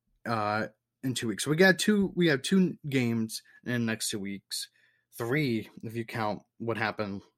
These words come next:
yesterday, and then we're on the road. Oh, no, then we have our break, so we'll see what happens. Um, again, it's a, it's a frustrating loss, but, you know, they're still right in it,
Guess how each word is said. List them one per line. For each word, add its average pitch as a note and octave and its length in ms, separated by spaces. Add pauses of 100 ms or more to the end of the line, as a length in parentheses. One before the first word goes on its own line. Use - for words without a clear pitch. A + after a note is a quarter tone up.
(160)
yesterday, G2+ 560 (1000)
and G#2+ 1300 (460)
then A2+ 300
we're A#2+ 100
on D#3+ 160
the F3+ 60
road. F#3+ 300 (920)
Oh, C3+ 80
no, A2 420
then A#2+ 320
we B2 100
have A#2+ 180
our A#2+ 120
break, B2+ 480
so G2+ 380 (340)
we'll D3 100
see G#3 120
what C3+ 100
happens. G2 540 (640)
Um, G#2 640
again, E3 240
it's D3+ 140
a, D3 220
it's C3 140
a C3 60
frustrating A2+ 500
loss, G2 400
but, G2 300 (580)
you B2 120
know, G#2 260
they're A2+ 300 (180)
still C#3 420
right A2 220
in F#2 160
it, D#2 100